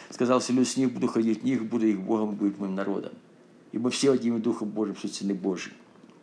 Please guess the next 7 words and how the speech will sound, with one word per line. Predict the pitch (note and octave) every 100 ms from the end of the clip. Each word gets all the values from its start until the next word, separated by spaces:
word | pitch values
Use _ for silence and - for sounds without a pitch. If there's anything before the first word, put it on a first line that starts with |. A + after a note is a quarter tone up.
| - - - - - - - - - - -
Аллилуйя. | G2+ A#2 F#2 F2 G2 D2 - - - - - - - - - - - - - - - - - - - -
И | B2
уже | B2 D#3+
мы | E3
переходим | D#3+ D3+ E3+ D#3+
к | C3
Откровению, | C3+ C3+ C3 D#3 D3 A2+ F#2+